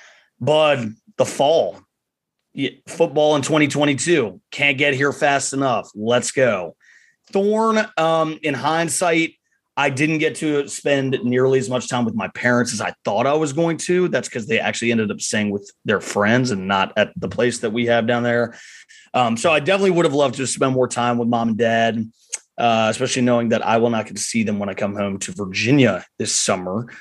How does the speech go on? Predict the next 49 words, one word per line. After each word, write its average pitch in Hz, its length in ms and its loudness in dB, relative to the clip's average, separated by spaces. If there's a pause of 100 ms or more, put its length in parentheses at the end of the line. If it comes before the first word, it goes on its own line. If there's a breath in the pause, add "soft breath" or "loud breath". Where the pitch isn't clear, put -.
(420 loud breath)
Um, 104 640 2 (480)
but 180 120 0
yeah, 214 260 0
and 233 100 2
then, 269 200 0
uh, 254 340 -2
an-, 233 140 2
another 214 280 2
regret, 160 360 0
Bill, 151 200 0
I'm 165 180 0
with 160 220 -2
you. 123 120 -6
I 135 160 0
thought 165 240 -2
I 165 40 2
was 156 140 -2
gonna 160 140 -2
meet 156 160 0
up 147 80 -6
with 143 100 -8
Dwight 135 340 -4
Vick. 147 340 -2
That 143 200 -2
didn't 139 220 -4
end 135 120 0
up 123 140 -2
happening. 127 560 -2 (280 loud breath)
There 160 100 0
were 151 80 0
a 151 80 0
lot 160 240 0
of 131 80 0
people 147 240 -6
that 139 120 0
I 127 120 0
would 120 180 -4
love 120 360 0
to 135 160 -6
have 110 120 -2
met 120 300 2
this 127 200 -6
weekend 123 360 0
who 113 80 -2
I 107 100 2
didn't 110 280 0
get 107 140 -2
to 107 80 -10
meet. 90 220 -10